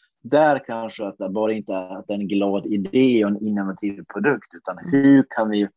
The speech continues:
Speaker 1: få ut det här på rätt sätt till rätt användare och få folk att faktiskt betala för produkten eller tjänsten eller servicen. Där tror jag en del behöver lite hjälp, liksom. Eh,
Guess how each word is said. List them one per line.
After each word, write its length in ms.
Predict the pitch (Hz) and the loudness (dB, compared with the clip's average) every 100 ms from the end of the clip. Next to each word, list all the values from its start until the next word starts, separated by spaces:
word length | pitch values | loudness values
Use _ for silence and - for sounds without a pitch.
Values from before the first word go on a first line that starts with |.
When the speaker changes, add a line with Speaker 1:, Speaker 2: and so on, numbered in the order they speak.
| _ _ _ _ - | _ _ _ _ -2
Speaker 1:
få 120 | 110 | -2
ut 100 | 104 | 0
det 60 | 104 | -2
här 80 | 101 | -2
på 160 | - | -2
rätt 220 | 117 139 | 0 0
sätt 380 | - - 104 196 | -4 -6 -6 -4
till 80 | 202 | -2
rätt 260 | 113 - 95 | -2 -2 -6
användare 680 | 98 101 104 101 95 92 | -4 -4 -6 -6 -8 -8
och 120 | - | -8
få 140 | 101 104 | -12 -6
folk 220 | 104 95 - | -4 -4 -6
att 80 | |
faktiskt 240 | 95 - - | -6 -8 -10
betala 600 | 101 - 160 190 147 - | -12 -4 2 2 2 0
för 140 | 90 85 _ _ _ - _ _ | -4 -10 _ _ _ -20 _ _
produkten 540 | - 98 - - 110 - _ _ | -2 -2 -2 -8 -10 -10 _ _
eller 120 | 101 98 | 0 0
tjänsten 560 | 95 76 - - - - - _ | 0 -2 -6 -10 -10 -12 -20 _
eller 100 | 87 | -14
servicen. 560 | - 85 60 - 65 - _ _ _ _ _ - | -6 -6 -6 -8 -10 -16 _ _ _ _ _ -2
Där 300 | 135 151 143 | 2 4 2
tror 260 | - 104 87 | 2 0 0
jag 100 | 85 | -4
en 60 | 85 | -6
del 180 | 92 | -4
behöver 280 | 87 90 87 | -4 -6 -6
lite 240 | 85 - 85 | -8 -8 -6
hjälp, 360 | 82 73 73 - | -4 -4 -8 -16
liksom. 300 | 73 - 73 _ _ _ 87 | -16 -16 -20 _ _ _ -8
Eh, 640 | 87 87 85 82 80 73 | -6 -4 -4 -6 -8 -10